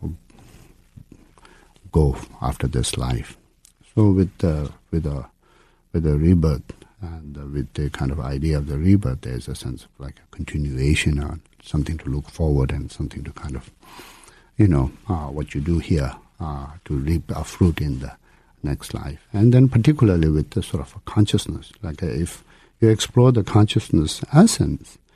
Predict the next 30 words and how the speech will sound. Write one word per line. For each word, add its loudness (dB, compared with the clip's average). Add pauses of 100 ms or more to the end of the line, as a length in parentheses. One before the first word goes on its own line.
(200)
as -4
you 0
have -2
meditated, -4
you -8
would -4 (480)
know 4
this, -6 (800)
you, -6 (100)
there -6
comes 4
a 2
time 2 (160)
where 2
actually, 2
you 6
know, 6 (140)
you 0
are 4
in 6
a 4
kind 0
of -4
a -6 (320)
state 2
where -2
actually 0 (320)
you're 4
not 6
fabricating, 2